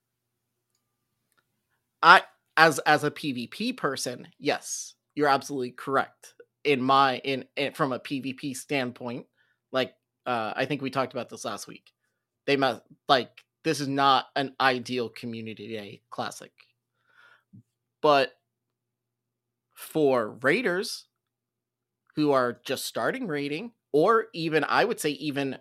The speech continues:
Master League people who are raiders, because most Master League people raid a lot, um,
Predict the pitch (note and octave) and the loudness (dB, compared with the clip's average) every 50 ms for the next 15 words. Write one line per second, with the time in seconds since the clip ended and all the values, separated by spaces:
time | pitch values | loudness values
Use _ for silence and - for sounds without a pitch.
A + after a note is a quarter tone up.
0 | _ C3+ C3 C3 C#3+ F3 - - - G3 F3 E3 D#3 D3 C#3 - - _ _ _ | _ -6 -2 2 2 2 0 0 -2 -2 -2 -2 -2 -4 -6 -8 -16 _ _ _
1 | - D3 C#3 - D3 C#3+ C#3+ D3+ D#3+ - _ _ _ _ _ _ _ _ - C#3 | -8 -6 -6 -2 -2 0 0 -2 -4 -8 _ _ _ _ _ _ _ _ -6 -4
2 | C#3 C#3 C3 C3 C3 B2 A#2+ - - C3+ C3 B2 A#2+ A2 A2+ B2 B2 B2+ B2 A#2+ | -2 -2 -2 -2 -4 -4 -6 -4 -2 -2 0 -2 -2 -6 -6 -6 -4 -4 -4 -4
3 | A2+ B2 A#2+ B2+ D3+ G#3 - - - _ _ _ _ _ _ _ _ _ _ - | -6 -6 -6 -6 -8 -8 -10 -12 -12 _ _ _ _ _ _ _ _ _ _ -18
4 | C3 A#2+ - A#2+ A#2 A2 - - B2+ B2 A#2+ A#2+ - A#2 A#2 A#2+ - - E3+ E3+ | -18 -14 -12 -12 -12 -12 -10 -8 -6 -6 -6 -8 -10 -12 -12 -12 -10 -10 -10 -8
5 | D#3+ C#3+ C3 - C#3 B2+ - C#3 C3+ C3 B2+ A#2+ _ - A#2+ G#2+ A2 A2 G#2+ A2 | -8 -10 -10 -12 -14 -12 -8 -8 -6 -6 -8 -10 _ -14 -14 -14 -14 -12 -14 -16
6 | G#2 A2 A2+ C3 E3+ - _ _ _ _ _ _ _ _ _ _ _ _ _ _ | -14 -10 -8 -8 -8 -8 _ _ _ _ _ _ _ _ _ _ _ _ _ _
7 | _ - B2 B2+ B2 A#2+ A#2+ A#2+ A2+ A2 G#2 - | _ -4 0 0 2 2 0 -2 -2 -6 -12 -14